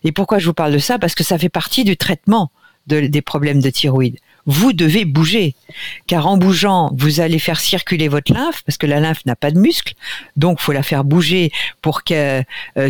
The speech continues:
tous les déchets qu'elle, qu'elle, qu'elle doit véhiculer vers la sortie,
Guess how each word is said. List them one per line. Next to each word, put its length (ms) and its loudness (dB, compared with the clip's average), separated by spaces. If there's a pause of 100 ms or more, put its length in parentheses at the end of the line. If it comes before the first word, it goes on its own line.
tous 140 2
les 140 2
déchets 460 0
qu'elle, 460 0
qu'elle, 320 0
qu'elle 220 -2
doit 340 2
véhiculer 520 0
vers 120 -2
la 100 0
sortie, 640 0